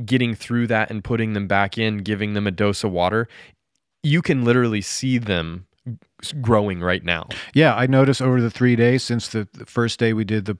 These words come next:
Speaker 2: the big guy,
Speaker 1: Mm-hmm.
Speaker 2: it looks more lush and greener and happy.
Speaker 1: Yeah.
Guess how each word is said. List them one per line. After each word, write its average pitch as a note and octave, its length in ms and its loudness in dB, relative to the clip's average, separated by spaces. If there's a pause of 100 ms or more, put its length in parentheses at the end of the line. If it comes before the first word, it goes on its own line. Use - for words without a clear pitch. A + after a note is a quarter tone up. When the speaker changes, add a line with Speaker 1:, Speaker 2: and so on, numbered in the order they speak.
Speaker 2:
the G#2+ 80 -6
big G#2+ 200 -2
guy, A#2 300 -2 (100)
Speaker 1:
Mm-hmm. G2 220 -4 (160)
Speaker 2:
it C3 120 2
looks B2 420 0 (320)
more A#2 260 2
lush A2 380 0
and G#2 180 -4
greener G#2+ 460 0
and G2 260 -4
happy. F#2 600 -6
Speaker 1:
Yeah. G2+ 180 4